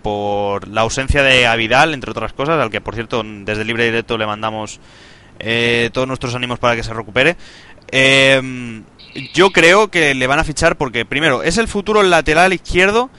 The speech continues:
de, de España, sustituyendo a Capdevila, eh, para lo que, que, para los próximos, eh, eh,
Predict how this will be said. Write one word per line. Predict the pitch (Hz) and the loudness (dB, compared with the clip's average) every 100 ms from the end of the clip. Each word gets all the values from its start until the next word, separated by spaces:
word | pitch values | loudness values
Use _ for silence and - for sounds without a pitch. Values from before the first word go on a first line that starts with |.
| - - - | -20 -20 -20
de, | 120 139 139 | 0 2 2
de | 123 135 | 2 0
España, | - 151 143 101 - - - - | 2 2 2 -4 -14 -20 -20 -16
sustituyendo | - 135 - 131 147 175 | -8 -8 -6 -2 0 2
a | 170 | 2
Capdevila, | 151 139 151 202 240 - - - - - | 2 2 4 4 2 0 -16 -20 -20 -12
eh, | - 127 123 123 - | -4 0 0 -2 0
para | 131 127 123 123 120 120 | 2 4 4 4 4 2
lo | 120 123 | 0 -4
que, | 107 | -6
que, | 110 135 - | -6 -6 -2
para | 127 117 120 | 0 2 2
los | 117 | 0
próximos, | 139 139 160 160 160 151 - | -4 -6 -4 -2 -2 -2 -2
eh, | 139 - | -6 -6
eh, | 113 113 110 107 | -4 -2 -2 -4